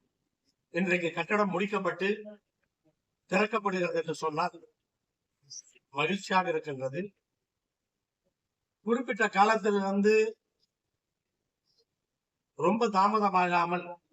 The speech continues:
திட்டமிட்டபடி இந்த மருத்துவமனை திறக்கப்படுகிறது என்பது ஒரு சந்தோஷமான உண்மை.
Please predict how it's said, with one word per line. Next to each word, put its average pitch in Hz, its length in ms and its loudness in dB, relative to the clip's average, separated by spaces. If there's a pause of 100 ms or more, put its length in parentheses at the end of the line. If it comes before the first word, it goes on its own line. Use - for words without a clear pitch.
(1200)
திட்டமிட்டபடி 208 720 2
இந்த 160 180 -6
மருத்துவமனை 170 540 -2 (240)
திறக்கப்படுகிறது 170 680 -6
என்பது 143 300 -6 (1300)
ஒரு 147 200 -4
சந்தோஷமான 170 560 -2 (320)
உண்மை. 147 260 -4